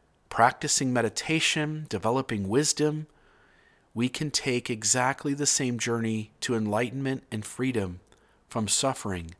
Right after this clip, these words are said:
that the Buddhas do, we too can wake up.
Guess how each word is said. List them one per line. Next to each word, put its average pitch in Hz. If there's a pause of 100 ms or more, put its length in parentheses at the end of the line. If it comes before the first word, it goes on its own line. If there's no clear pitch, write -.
(880)
that -
the 110
Buddhas 107
do, 87 (920)
we 117
too 123
can 104
wake 95
up. 87